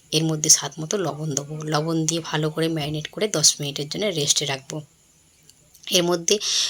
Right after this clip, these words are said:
ঘরে যদি ধনেপাতা, বিনস, ক্যাপসিকাম থাকে সেগুলোও দেওয়া যেতে পারে,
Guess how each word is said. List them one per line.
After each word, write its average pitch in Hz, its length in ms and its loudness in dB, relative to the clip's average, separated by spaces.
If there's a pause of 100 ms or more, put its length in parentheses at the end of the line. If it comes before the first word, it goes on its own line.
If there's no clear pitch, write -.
(100)
ঘরে 165 220 4
যদি 160 220 4 (480)
ধনেপাতা, 156 560 4 (440)
বিনস, 151 440 6 (260)
ক্যাপসিকাম 160 500 4
থাকে 156 260 0
সেগুলোও 151 420 4
দেওয়া 151 220 0
যেতে 139 200 -4
পারে, 147 220 -8